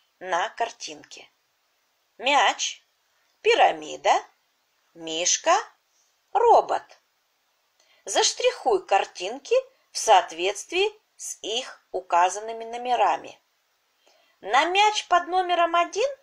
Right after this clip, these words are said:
наносим штриховку номер один. На изображение пирамиды номер два наносим штриховку номер два. На изображение мишки под номером три наносим штриховку номер три.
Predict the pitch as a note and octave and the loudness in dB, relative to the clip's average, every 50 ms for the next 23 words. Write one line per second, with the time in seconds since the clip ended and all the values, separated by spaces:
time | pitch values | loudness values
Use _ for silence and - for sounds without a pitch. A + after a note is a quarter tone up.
0 | _ _ _ _ _ - F3 F3+ F3+ F3+ F#3 F#3 F#3 - - F#3+ F#3 - - - | _ _ _ _ _ -8 -4 -2 -2 0 0 -2 -2 -2 -4 -8 -8 -8 -6 -6
1 | F#3+ G3 - - C#4+ F4+ A#4 - - - A4+ G4+ C4+ F#3+ F3+ F#3+ G3+ G#3+ B3 C4+ | -6 -6 -2 0 2 2 2 0 -4 -6 -6 -4 -4 -4 -4 -4 -2 -2 0 0
2 | - B3+ - - F3 D#3 - - _ _ _ _ _ _ _ _ - - G#3 B3 | -2 -2 -6 -12 -16 -16 -18 -20 _ _ _ _ _ _ _ _ -16 -8 -2 0
3 | D#4 E4 - E4+ D#4+ - E4+ F4+ - E4+ F4+ F4+ F4 - F4+ F4+ F4+ F4+ F4 F4 | 0 0 0 -2 -2 0 0 0 2 4 2 2 2 2 0 -2 -2 -2 -4 -4
4 | F4 - F4 F4 F4+ F4+ F4+ F4+ G4 A#4 B4 G#4 - F#3 E3 - _ _ _ _ | -4 -2 0 2 2 2 2 2 0 -2 -2 -2 -2 -4 -6 -6 _ _ _ _
5 | _ _ _ _ _ - A#3+ C4+ C4 A#3+ A#3+ B3+ B3+ - A#3 G#3 G3 E3+ D3+ - | _ _ _ _ _ -4 -2 0 0 2 0 -2 -2 -4 -2 0 0 0 0 -2
6 | - _ _ _ _ - E3 F#3+ G#3 G#3+ F#3+ F3 - - - D3 - - - - | -8 _ _ _ _ -6 -4 -2 -2 -2 -4 -6 -6 -8 -8 -6 -6 -6 -6 -8
7 | D#3 - - - B3 F#4 - - - C5 C5+ - - _ _ _ - D#3+ D#3 D#3+ | -14 -4 0 2 2 2 2 0 -2 -2 -2 -2 -4 _ _ _ -12 -10 -8 -6
8 | F#3 G#3+ A#3 - F#3 E3+ E3 D#3 D3+ - _ _ _ _ _ _ _ _ _ _ | -6 -6 -6 -6 -8 -8 -8 -10 -10 -14 _ _ _ _ _ _ _ _ _ _
9 | _ _ _ - - _ _ _ _ _ - G3 A#3+ C#4 D4 C#4 E4 E4 - E4 | _ _ _ -20 -20 _ _ _ _ _ -4 0 0 0 2 2 2 2 2 2
10 | F4 E4+ E4+ - F4+ F#4 F#4 F#4 F#4 F#4 F#4 F#4 G4 A#4+ C#5 - - - - G3 | 0 0 0 0 0 -2 -2 -2 -4 -4 -4 -2 -2 -2 -2 -2 -4 -6 -8 -12
11 | E3+ D3+ - _ _ - - A#3+ A3+ B3 C4 A#3+ A3+ A3+ A3 A3+ G#3+ G#3+ - - | -12 -12 -14 _ _ -4 -4 -2 -2 -2 -4 -2 -2 0 0 0 -2 -2 -6 -10
12 | F3+ E3 D#3 D#3 - _ _ _ _ _ _ - E3 D#3+ F3 E3+ E3 D#3+ - E3 | -10 -10 -12 -14 -16 _ _ _ _ _ _ -8 -8 -6 -6 -6 -8 -8 -8 -8
13 | D#3 - - - D#3+ D#3 - - G3+ D#4 F4 - - - G4 B3+ F3+ E3 D#3+ F#3+ | -8 -8 -8 -8 -10 -10 -4 -2 -2 -2 -2 -4 -10 -10 -8 -8 -8 -10 -10 -10
14 | - - - - G#4 F3 E3+ E3+ _ | -10 -12 -12 -14 -12 -12 -12 -14 _